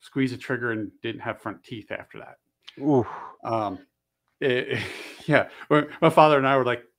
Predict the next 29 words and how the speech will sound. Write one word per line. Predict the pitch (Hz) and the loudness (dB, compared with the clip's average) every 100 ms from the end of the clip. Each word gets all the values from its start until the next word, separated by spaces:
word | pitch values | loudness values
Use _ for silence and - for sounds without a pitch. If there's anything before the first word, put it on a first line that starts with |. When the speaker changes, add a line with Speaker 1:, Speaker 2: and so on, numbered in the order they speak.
| _ _ _ _ _ _ _ 147 | _ _ _ _ _ _ _ -20
Speaker 1:
"No, | 127 123 123 131 131 | -18 -16 -10 -6 -4
this | 123 135 135 | 0 0 2
is | 139 139 | -2 2
not | 127 127 | 2 0
for | 120 117 | -2 4
<laughs> | |
us." | 127 - - - - - - - - - - - - | 4 4 -4 -4 -14 -14 -14 -14 -16 -20 -20 -20 -10
Uh, | 110 117 | -2 4
Speaker 2:
Yeah. | 123 131 - _ - | 6 6 0 _ 0
Speaker 1:
we'll, | 147 160 - _ | 2 2 -4 _
we'll | 147 165 | 2 2
find | 160 180 180 | 6 6 6
somewhere | 190 151 139 | 4 4 6
else | 135 135 | 6 4
to | 123 | -2
shoot. | - 123 107 95 _ - - _ _ _ _ _ - | -6 -4 -4 -6 _ -20 -20 _ _ _ _ _ 2
But | 147 156 | 2 2
i-, | 165 165 | -2 0
it's | 160 - | 0 0
great | - 175 208 220 - _ - - | -8 -2 -2 -2 -12 _ -20 -10
that | 165 165 | -8 -4
you're, | 156 135 127 _ _ _ _ - | -2 -4 -6 _ _ _ _ -6
you're | 156 139 | -4 -4
kinda | - 233 254 | -4 -2 -2
teaching | - 156 147 | -4 -4 -2
this | 123 | -4
class, | - 165 131 123 | -2 0 0 0
and | 131 | -2
then | 135 131 127 | 0 0 -2